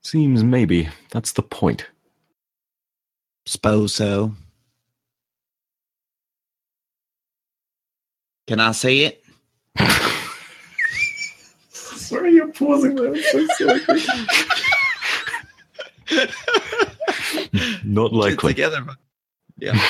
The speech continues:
Speaker 1: <laughs> Not likely.
Speaker 2: Where, where'd you find it? You hearing me? Hey, I asked you a question.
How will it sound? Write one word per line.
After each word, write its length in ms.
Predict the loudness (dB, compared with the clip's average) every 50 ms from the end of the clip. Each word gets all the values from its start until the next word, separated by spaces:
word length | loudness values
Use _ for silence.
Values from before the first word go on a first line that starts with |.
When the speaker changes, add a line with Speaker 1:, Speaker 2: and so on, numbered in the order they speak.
| 0 0 0 -2 -4 -8 -12 -16 _ _ _ _
Speaker 1:
<laughs> 680 | _ _ _ _ -20 _ _ _ -20 _ _ _ _ 0
Not 240 | 2 2 2 2
likely. 420 | 2 2 2 0 0 -2 -2 -2 -2 -8 _ _ -20 -20 _ _ _ _ _ _ _ _ _ _
Speaker 2:
Where, 400 | -2 0 2 2 4 2 2 0 -4 -16 _ _ _ -16 -6
where'd 280 | -2 0 0 0 0 -4
you 60 | -8
find 360 | -2 2 2 2 4 2 0
it? 140 | -4 -8 _ _ _ _ _ _ _ _ _ _ _ _ _ _ _ _ _ _ _ _ _ _ _ _ -18 -18 -18 -18 _ _ _ _ _ _ _ _ _ _ _ _ _ _ _ _ _ _ _ _ _ _ _ _ _ _ _ _ _ _ _ _ _ _ _ _ _
You 120 | -4 -2 0
hearing 360 | 2 2 2 4 4 2 2
me? 280 | 2 2 2 0 -2 _ _ _ _ _ _ _ _ _ _ _ _ _ _ _ _ _ _ _ _ _ _ _ _ _ _ _ _ _ _ _ _ _
Hey, 260 | 0 0 0 0 -2 -6 _ _ _ _ _ _ _ _ _ _ _ _ _ _ _ _
I 180 | -2 0 0 0
asked 180 | 0 -2 -2
you 100 | -2 -2
a 40 | -2
question. 540 | -2 -2 0 0 0 0 -2 -4 -4 -6